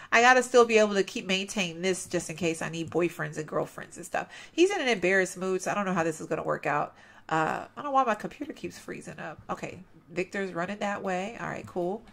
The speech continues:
All right, Harley, do we have it? All right, cool. We got it, we got it, we got it. Why my computer's freezing up, y'all? I'm on the Alienware. What's going on? It keeps freezing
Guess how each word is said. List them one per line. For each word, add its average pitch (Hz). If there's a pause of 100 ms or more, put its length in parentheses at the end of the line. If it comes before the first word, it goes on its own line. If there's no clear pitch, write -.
(320)
All 175
right, 190
Harley, 196
do 190
we 185
have 196
it? 359 (420)
All 285
right, 339
cool. 285
We 247
got 269
it, 254
we 247
got 254
it, 254
we 262
got 254
it. 254 (600)
Why 302
my 381
computer's 370
freezing 220
up, 196
y'all? 214
I'm 233
on 320
the 240
Alienware. 311
What's 330
going 381
on? 392 (500)
It -
keeps 339
freezing 359